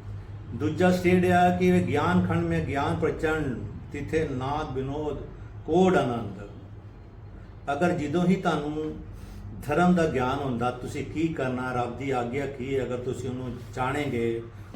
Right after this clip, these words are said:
ਉਹਨੂੰ ਪਹਿਚਾਣੋਗੇ ਔਰ ਉਹਦੇ ਹਿਸਾਬ ਨਾਲ ਚੱਲੋਗੇ, ਹੈ ਨਾ, ਤੇ ਤੁਹਾਡੇ ਉੱਤੇ ਇੱਕ ਬਹੁਤ ਹੀ ਆਧਿਆਤਮਿਕ ਜਾਗ੍ਰਿਤੀ ਹੋਗੀ ਆ, ਸਪਿਰਿਚੁਅਲ ਐਨਲਾਈਟਮੈਂਟ ਹੋ ਜਾਵੇਗਾ, ਔਰ ਤੁਹਾਨੂੰ ਬਹੁਤ ਖੁਸ਼ੀ ਮਿਲੇਗੀ।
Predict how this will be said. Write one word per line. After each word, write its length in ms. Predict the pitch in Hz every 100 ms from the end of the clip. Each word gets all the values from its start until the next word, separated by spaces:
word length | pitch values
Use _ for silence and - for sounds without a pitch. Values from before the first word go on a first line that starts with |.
| -
ਉਹਨੂੰ 200 | 123 127
ਪਹਿਚਾਣੋਗੇ 800 | - 127 - 127 131 147 131 127
ਔਰ 140 | 127 -
ਉਹਦੇ 300 | 139 156 156
ਹਿਸਾਬ 400 | 143 139 123 117
ਨਾਲ 160 | 131 117 -
ਚੱਲੋਗੇ, 580 | 143 151 131 110 101 101 - - - - - 123
ਹੈ 60 | 151
ਨਾ, 300 | 165 123 104 - -
ਤੇ 80 | 139
ਤੁਹਾਡੇ 420 | - 139 135 147
ਉੱਤੇ 560 | 143 143 147 143 147 - - -
ਇੱਕ 300 | 135 135 143
ਬਹੁਤ 460 | 135 127 139 147
ਹੀ 140 | 160 -
ਆਧਿਆਤਮਿਕ 800 | 143 127 101 135 139 160 151 151 - - - - - - - - - -
ਜਾਗ੍ਰਿਤੀ 500 | 143 139 135 135 156
ਹੋਗੀ 360 | 123 123 123 127
ਆ, 120 | 131
ਸਪਿਰਿਚੁਅਲ 680 | 127 - 147 175 - 165 180 -
ਐਨਲਾਈਟਮੈਂਟ 600 | 131 123 123 131 143 139 - - -
ਹੋ 100 | 139
ਜਾਵੇਗਾ, 540 | 131 120 107 101 101 104 - - - - - - - - - - - - - - - - - - - - - - -
ਔਰ 80 | 139
ਤੁਹਾਨੂੰ 300 | 151 143 143
ਬਹੁਤ 280 | 143 143 -
ਖੁਸ਼ੀ 240 | 123 123
ਮਿਲੇਗੀ। 460 | 113 95 98 101